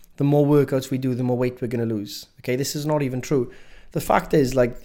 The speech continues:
the more hardcore workouts you do, the more you're gonna be s-, you're tired, lethargic, re-, you're recovering. Then what happens is, even though you've got a, you do a big workout five times a week,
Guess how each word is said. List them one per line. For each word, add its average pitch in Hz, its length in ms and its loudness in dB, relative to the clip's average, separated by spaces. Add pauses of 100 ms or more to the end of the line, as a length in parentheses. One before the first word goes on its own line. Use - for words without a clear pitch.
(200)
the 156 100 0
more 185 260 6
hardcore 170 460 2
workouts 147 360 4
you 135 100 -2
do, 131 220 -2
the 127 100 -2
more 160 220 4
you're 156 100 4
gonna 151 160 2
be 135 160 0
s-, - 280 -10
you're 120 180 -6
tired, 123 640 2 (320)
lethargic, 117 840 0 (160)
re-, 120 240 0
you're 113 160 -2
recovering. 117 800 0 (100)
Then 139 260 0
what 147 120 2
happens 151 360 2
is, 113 180 -4
even 143 240 0
though 160 60 4
you've 156 180 2
got 147 140 2
a, 127 80 0 (220)
you 139 100 -2
do 135 120 0
a 127 40 2
big 127 220 0
workout 131 480 0 (120)
five 120 340 -4
times 113 220 -6
a 117 60 -6
week, 107 360 -6